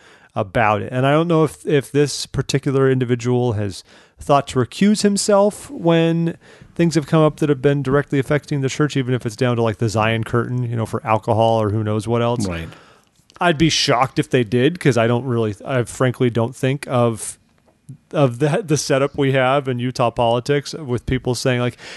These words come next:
Speaker 1: "Yeah, I'm a little too close to the fact on this, and I probably shouldn't be involved." Nobody cares. No, they're just out
Speaker 2: Right.
Speaker 1: there, <laughs> like, further saying, "Tell me what to do, Salt, what to do, Church H Q, and I will do it for you up on the hill." And that would
Speaker 2: Right.
Speaker 1: be
Speaker 2: Well, I mean, yeah,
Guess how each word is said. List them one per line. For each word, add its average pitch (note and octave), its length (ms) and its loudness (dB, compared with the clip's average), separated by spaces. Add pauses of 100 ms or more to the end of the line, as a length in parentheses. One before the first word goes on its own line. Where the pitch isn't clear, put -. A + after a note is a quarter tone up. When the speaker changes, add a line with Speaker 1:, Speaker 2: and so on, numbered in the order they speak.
Speaker 1:
"Yeah, A#3+ 220 0
I'm C4 140 0
a C#4+ 40 0
little B3+ 200 0
too A3 160 -4
close G#3 220 0
to - 60 -18
the D#3+ 80 -4
fact F#3 320 0
on C3 120 0
this, A#2+ 160 -6
and A#2+ 40 -2
I A2 40 -2
probably D3+ 340 0
shouldn't C3 320 -2
be A2+ 140 -2
involved." G#2+ 400 0
Nobody F3+ 240 0
cares. G#2+ 600 -6
No, A3 220 2
they're B2 140 0
just - 180 -4
out D#3 120 2
Speaker 2:
Right. - 80 -6
Speaker 1:
there, E3 280 2
<laughs> - 60 0
like, - 180 -2 (220)
further E3 480 0
saying, C#3 480 0
"Tell D#3+ 180 2
me E3 100 2
what D#3+ 160 2
to D3 80 -4
do, D3+ 180 2
Salt, C3+ 420 0
what D3 160 0
to C#3 80 -6
do, D3 180 0
Church C3 320 0
H A#2+ 240 -2
Q, B2 340 0
and A#2 120 -4
I A#2+ 100 0
will B2 140 -2
do C3 180 0
it C3 80 -4
for - 140 -6
you A#2 160 -2
up A#2 160 -6
on A2 100 -4
the G#2+ 80 -6
hill." G#2 380 -6 (500)
And A2+ 160 -8
that A#2 140 -2
would E3 40 0
Speaker 2:
Right. D3+ 260 2
Speaker 1:
be A2 140 -6
Speaker 2:
Well, F3 440 0 (320)
I F#3 80 0
mean, G#3 280 -2 (200)
yeah, F2 420 0